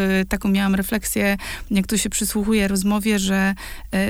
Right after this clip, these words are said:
y, samo obcowanie ze sztuką i zaszczepianie i, i, i w dzieciach, i, i w ogóle w młodych ludziach, i nawet w dorosłych, pobudzanie jakby tego,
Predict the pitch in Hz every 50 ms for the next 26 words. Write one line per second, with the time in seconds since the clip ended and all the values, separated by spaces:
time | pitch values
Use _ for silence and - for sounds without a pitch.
0 | - - - - - - - 208 214 220 - 202 - - - 202 196 214 226 226
1 | 220 202 190 190 - 202 190 185 - - - 185 - - 185 180 180 180 190 -
2 | - 190 180 180 180 185 190 - - 185 190 190 - - 208 - - 208 196 196
3 | 196 196 202 - - 196 190 185 196 - 202 190 185 190 - 202 185 - - 233
4 | 247 269 254 - 220 208 202 190 - - 208 185 190 247 196 190 190 185 - 208
5 | 190 208 190 185 - 196 196 190 202 202 220 247 233 220 202 190 220 208 196 190
6 | 190 202 202 190 185 214 214 233 240 233 - 220 190 - - 196 190 202 190 214
7 | 214 208 202 196 190 190 185 180 208 190 - 196 180 - 202 190 190